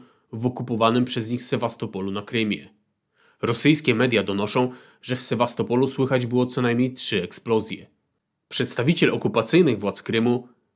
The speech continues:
Michał Razwożajew, w mediach społecznościowych przekazał, że to efekt pracy rosyjskiej obrony przeciwpowietrznej.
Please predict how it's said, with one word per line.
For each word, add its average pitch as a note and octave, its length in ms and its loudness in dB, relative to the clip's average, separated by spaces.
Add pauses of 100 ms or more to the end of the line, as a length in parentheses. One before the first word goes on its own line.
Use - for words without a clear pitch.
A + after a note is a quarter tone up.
Michał B2+ 440 4
Razwożajew, G#2 680 2 (260)
w G2+ 80 -16
mediach B2+ 380 2
społecznościowych A#2 760 0
przekazał, A2+ 580 0 (240)
że A2+ 120 -4
to A2+ 180 -4
efekt - 380 -2
pracy A#2 420 0
rosyjskiej B2 520 -4
obrony G2 380 -4
przeciwpowietrznej. - 1000 -6